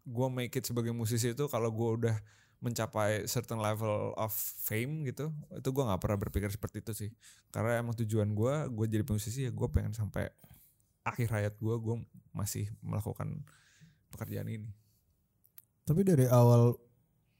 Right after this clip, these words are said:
Speaker 2: eh, mundur dikit ya, ke awal kayak keyakinan mau jadi musisi itu ada, da-, ada datang dari mana? Gara-gara ngeliat siapa mungkin, atau karena karir path-nya kan nggak jelas juga sebenarnya.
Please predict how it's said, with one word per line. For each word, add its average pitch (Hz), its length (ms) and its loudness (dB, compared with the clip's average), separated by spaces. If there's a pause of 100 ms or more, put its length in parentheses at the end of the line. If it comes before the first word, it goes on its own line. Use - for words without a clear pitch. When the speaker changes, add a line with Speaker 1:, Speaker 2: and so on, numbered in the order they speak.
Speaker 2:
eh, 113 240 6
mundur 120 380 8
dikit 120 180 2
ya, 117 300 6
ke - 160 -4
awal 110 480 8
kayak 113 260 2 (720)
keyakinan 123 420 8
mau 123 80 10
jadi 120 160 10
musisi 123 320 8
itu 190 160 6
ada, 131 240 6
da-, 123 260 4
ada 123 220 6
datang 117 320 6
dari 113 160 8
mana? 123 320 4 (1160)
Gara-gara 120 320 6
ngeliat 120 240 8
siapa 120 500 4
mungkin, 110 420 2
atau 110 240 2
karena 107 440 6
karir 110 340 2
path-nya 110 400 4
kan 165 100 2
nggak 117 320 0
jelas 107 360 4
juga 131 260 4
sebenarnya. 113 400 2